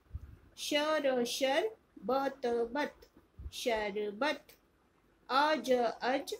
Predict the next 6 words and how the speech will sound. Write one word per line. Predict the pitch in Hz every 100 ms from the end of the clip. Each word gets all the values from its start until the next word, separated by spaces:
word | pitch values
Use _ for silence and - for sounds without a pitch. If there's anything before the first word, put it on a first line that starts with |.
| - _
गर, | - 220 247 247 226 220 226 220 294
गर, | 294 202 190 _ _ _ _
अजगर। | 202 202 190 208 202 196 277 294 190 - - - _ _ _ _ - _ _ - - - _ _ _ _ _ _ _ _ _ _ _ - _ _ _ _ _ _ -
तो | 240
बच्चों, | 240 233 277 294 403 453 -
आपने | 220 220 - 240 254 311